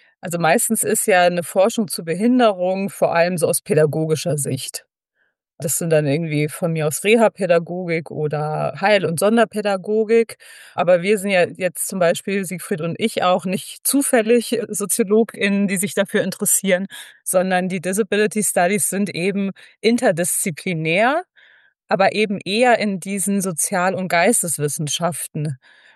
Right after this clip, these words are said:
verankert, als jetzt in einer Pädagogik, die ja auch immer so ein bisschen danach suchen muss, ja, wie ist jetzt der Umgang mit behinderten Menschen, wie kann man, äh, zum Beispiel behinderte Kinder in der Schule fördern oder so.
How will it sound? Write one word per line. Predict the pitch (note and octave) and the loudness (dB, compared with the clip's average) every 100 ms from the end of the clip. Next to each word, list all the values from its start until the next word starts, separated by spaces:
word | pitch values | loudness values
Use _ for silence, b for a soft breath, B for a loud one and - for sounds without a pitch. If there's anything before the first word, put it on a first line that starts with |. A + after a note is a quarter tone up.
| b | b
verankert, | - D#3+ - D3+ D3+ - E3 F3+ - - - | -2 0 0 -2 -2 -4 -2 0 -2 -6 0
als | D#3+ D#3+ - | 0 2 2
jetzt | E3+ E3+ - - | 2 2 -2 -2
in | - E3+ E3 | -2 0 2
einer | D#3+ D3+ | 2 2
Pädagogik, | D3 G#3 D#3+ E3 D3+ G#3 A3 A3 - | 0 2 2 2 0 0 0 0 -2
die | |
ja | F3+ E3 | -2 0
auch | E3 - | 0 -4
immer | F3+ F3+ | -4 -2
so | E3+ | -2
ein | E3+ | -4
bisschen | E3 - F#3 E3 | -2 0 0 2
danach | D3+ D3+ | 2 0
suchen | C3+ G#3 A3+ G#3 F#3 | -2 -2 0 0 0
muss, | F3 - - - B B B B | 0 0 -2 -4 B B B B
ja, | C3+ D3 | 0 2
wie | E3+ | 2
ist | E3 - | 0 -4
jetzt | D#3 | -2
der | E3+ | 0
Umgang | G3 A#3 G#3+ G3+ | 2 4 4 2
mit | G3+ F#3+ | 0 -2
behinderten | G#3+ G3+ F#3 F#3 - F3+ | 0 0 0 -2 -2 -2
Menschen, | F3 E3+ F3 F3+ - F#3 F3+ F3 E3+ B B B | 0 2 2 -2 -2 -2 0 0 -4 B B B
wie | D#3 E3+ F3 F#3 F3+ C3+ | -4 -2 0 2 2 2
kann | E3+ | 2
man, | E3 D#3+ E3 | 2 2 0
äh, | D#3 A2+ - - | -4 -6 -10 -6
zum | F3 | -4
Beispiel | F3 E3+ | -2 -2
behinderte | F#3+ F#3 E3+ D3 | 0 2 2 0
Kinder | C#3+ G#3 G3+ E3+ | -2 -2 2 2
in | E3+ | 2
der | D#3+ | 0
Schule | E3 - G3+ E3 | 0 -4 -6 -4
fördern | - G3+ G3+ A3 G#3+ F#3+ | -4 0 2 4 2 0
oder | F#3 F#3 | -2 -2
so. | F3 F#3+ | -2 -8